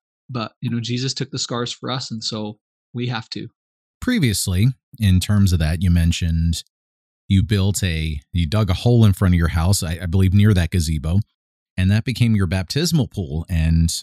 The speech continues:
Speaker 2: I, I can imagine that the locals are probably not real sure what to make of that. So you told the story in the book, but here for, um,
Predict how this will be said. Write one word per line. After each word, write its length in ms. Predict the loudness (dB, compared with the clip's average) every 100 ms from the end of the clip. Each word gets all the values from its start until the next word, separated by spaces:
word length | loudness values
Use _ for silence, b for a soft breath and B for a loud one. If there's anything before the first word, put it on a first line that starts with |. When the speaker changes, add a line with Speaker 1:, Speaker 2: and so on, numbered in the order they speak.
| -6
Speaker 2:
I, 300 | -6 -4 -4
I 40 |
can 160 | -2 0
imagine 640 | 0 2 0 0 2 4
that 380 | 4 0 -2 -2
the 120 | -2
locals 600 | 0 2 2 2 0 -2
are 240 | -4 -4 -6 -8 _ _ _ _ -2
probably 240 | 2 4
not 420 | 4 2 0 -2
real 180 | -4 -4
sure 280 | -4 -4 -2
what 160 | -2
to 80 | 0
make 240 | 0 0 -2
of 80 |
that. 220 | -6 -8 -6
So 280 | -2 -2 -4 -8 _ _ _
you 100 | -4
told 180 | -2 0
the 80 | 0
story 280 | 0 -2 0
in 80 | 2
the 60 |
book, 280 | 2 0 0
but 240 | 0 0 2
here 200 | 2 2
for, 360 | 0 0 2
um, 340 | 2 2 0